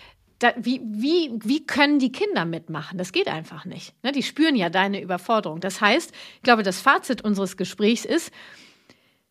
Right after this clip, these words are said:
also, „Wieso ist der eifersüchtig“, war ja so der Einstieg, ne?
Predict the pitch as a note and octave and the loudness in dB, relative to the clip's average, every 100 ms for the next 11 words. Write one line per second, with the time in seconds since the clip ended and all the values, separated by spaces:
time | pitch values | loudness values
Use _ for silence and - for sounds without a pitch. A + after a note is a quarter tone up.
0 | _ _ - A3 G#3+ G#3+ G#3 A3+ C4 B3 | _ _ -2 2 2 0 -4 -2 2 6
1 | C4 B3+ B3 - A3 A3 G#3+ - A#3 B3 | 6 4 2 2 6 8 8 8 4 4
2 | G3 F3 F3 F#3 - F3 F3+ F#3 F3 D3 | 2 2 0 -2 2 6 6 6 4 4
3 | G#3 G3+ F#3+ F#3 A3 | 2 0 -4 0 0